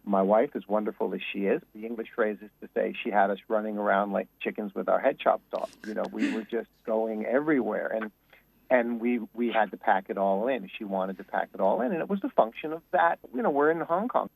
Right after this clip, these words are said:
Oh, right. So we gotta hop on the catamaran over to Zhuhai, and we've gotta go to Macau, and we've just gotta do all of these things. And so it wasn't very relaxing, but it was a whole lot of fun. We got to see a whole bunch of great stuff, you know, and that is the style.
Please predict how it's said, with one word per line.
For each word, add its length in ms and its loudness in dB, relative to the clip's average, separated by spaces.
Oh, 160 4
right. 360 4
So 80 -8
we 120 -4
gotta 300 0
hop 280 2
on 120 -2
the 60 -6
catamaran 680 -2
over 320 -4
to 300 -8
Zhuhai, 520 0
and 120 -10
we've 200 -4
gotta 260 4
go 140 -4
to 80 -4
Macau, 560 2
and 200 -8
we've 240 -10
just 200 -2
gotta 240 2
do 140 -2
all 260 4
of 80 -10
these 180 -10
things. 280 -12
And 180 -8
so 140 6
it 80 2
wasn't 280 2
very 240 0
relaxing, 720 -2
but 140 -6
it 80 -4
was 100 -4
a 80 -2
whole 180 0
lot 140 6
of 140 -4
fun. 240 2
We 60 -20
got 220 0
to 140 -20
see 100 -2
a 80 0
whole 180 0
bunch 260 4
of 80 -20
great 200 -2
stuff, 260 2
you 100 -8
know, 180 2
and 100 0
that 220 4
is 80 -6
the 140 -20
style. 260 -8